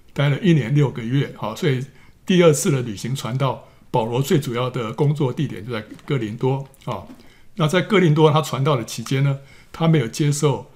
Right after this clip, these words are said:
这哥林多教会的奉献啊，因为他说他不要用尽了他传福音的权柄。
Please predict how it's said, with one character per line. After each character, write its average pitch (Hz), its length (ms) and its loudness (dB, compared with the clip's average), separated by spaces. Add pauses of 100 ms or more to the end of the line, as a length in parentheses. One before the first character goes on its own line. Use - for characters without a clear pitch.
(120)
这 151 140 -4
哥 151 160 2
林 139 160 2
多 135 160 0
教 135 220 -2
会 123 120 -6
的 113 120 -10
奉 123 260 -6
献 131 360 -6
啊， 104 200 -12 (760)
因 151 80 2
为 143 40 4
他 143 100 4
说 143 120 2
他 147 100 2
不 147 140 -2
要 131 160 0 (320)
用 147 200 4
尽 135 180 -2
了 127 60 -4
他 127 120 -4
传 127 220 -6
福 131 160 -6
音 131 80 -2
的 123 100 -2
权 131 320 -6
柄。 113 200 -4